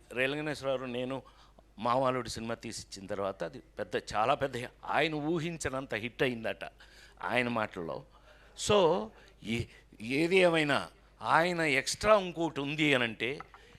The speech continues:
ఈ రోజున మీరు ప్రపంచంలో ఎక్కడికి వెళ్ళినా సరే, ప్రైమ్ మినిస్టర్ నా సినిమా, అంటే మీ అందరికీ తెలిసి నా ఫ్యాన్స్లో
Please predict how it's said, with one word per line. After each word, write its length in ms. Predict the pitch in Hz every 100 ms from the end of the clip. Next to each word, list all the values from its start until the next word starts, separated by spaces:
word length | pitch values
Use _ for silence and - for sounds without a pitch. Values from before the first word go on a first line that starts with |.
| -
ఈ 200 | 127 175
రోజున 520 | 165 190 190 196 131 - - - -
మీరు 180 | 160 165
ప్రపంచంలో 680 | 160 151 170 208 208 190 156
ఎక్కడికి 540 | 131 143 - 233 226
వెళ్ళినా 360 | 202 202 175 151
సరే, 320 | 110 104 - - - -
ప్రైమ్ 220 | 139 170 214
మినిస్టర్ 480 | 226 - 202 185 - - - -
నా 260 | 131 165
సినిమా, 480 | 165 185 196 196 185 -
అంటే 480 | 135 180 160 127 - - - 127
మీ 80 | 143
అందరికీ 380 | 156 180 175
తెలిసి 400 | 175 165 160 160
నా 280 | 156 143 131
ఫ్యాన్స్లో 960 | 120 - 123 147 160 151 151 147 104